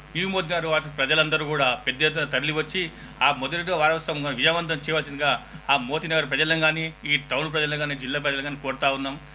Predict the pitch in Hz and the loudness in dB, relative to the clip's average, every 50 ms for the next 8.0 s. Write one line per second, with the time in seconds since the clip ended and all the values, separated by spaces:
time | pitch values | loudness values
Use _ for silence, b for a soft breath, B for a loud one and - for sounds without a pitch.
0 | B B - - 147 151 160 156 147 160 139 131 139 139 147 - 185 175 185 170 | B B 0 2 2 2 2 0 0 0 -2 -2 -4 -4 -2 -2 0 0 0 0
1 | 160 156 160 175 170 175 160 160 156 - 170 165 160 165 165 160 185 185 165 B | 0 0 0 0 -2 -2 -4 -4 -4 -4 -4 -2 -2 -4 -2 -2 -4 -4 -4 B
2 | B B B - 165 143 151 170 170 175 185 180 165 147 151 165 170 165 170 165 | B B B -4 -2 -2 -2 -4 -2 0 0 2 2 2 2 0 -2 -4 -6 -6
3 | 170 147 - 170 165 165 156 135 127 135 143 151 165 - 165 147 147 - - - | -6 -2 0 0 2 2 0 -2 -2 -2 -2 -2 -2 -4 -6 -8 -10 -12 -16 -8
4 | - - - - 165 165 185 - 240 - - - 180 185 208 214 214 202 190 160 | -6 -6 0 2 4 4 4 2 -2 -6 -4 -2 2 4 4 4 4 2 2 2
5 | 180 190 220 262 233 156 123 - - - 156 175 208 208 226 220 220 220 - 214 | 2 2 4 2 0 0 -2 -8 -4 0 2 4 4 4 2 -2 -2 -2 -2 0
6 | 165 165 170 185 - 208 190 185 165 180 190 190 185 156 - 196 165 - 185 175 | 2 2 2 2 0 -2 -2 -2 2 2 2 2 0 -2 -4 -4 -2 2 2 2
7 | 175 170 175 175 202 214 180 170 160 165 175 175 175 185 175 165 165 156 185 196 | 2 2 0 -4 -6 -6 -2 0 2 4 4 4 4 2 0 0 -2 -4 -4 -6